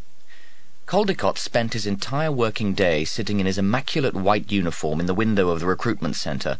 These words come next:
projecting the Space Corps' corporate image, which was white and brave, strong and smiling.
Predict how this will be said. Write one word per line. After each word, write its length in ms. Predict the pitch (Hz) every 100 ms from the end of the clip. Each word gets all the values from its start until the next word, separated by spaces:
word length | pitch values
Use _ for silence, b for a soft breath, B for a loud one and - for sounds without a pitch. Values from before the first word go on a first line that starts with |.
| B -
projecting 560 | 123 120 135 - 82
the 80 | 82
Space 400 | - - 107 -
Corps' 340 | - 95 90 -
corporate 480 | - 107 104 101
image, 380 | 95 80 69 - - - - - -
which 200 | - 113
was 180 | 120 -
white 300 | 120 135 98
and 180 | 95 87
brave, 520 | 98 95 82 73 - -
strong 560 | - - 135 120 90
and 140 | 82 87
smiling. 580 | - 98 90 78 80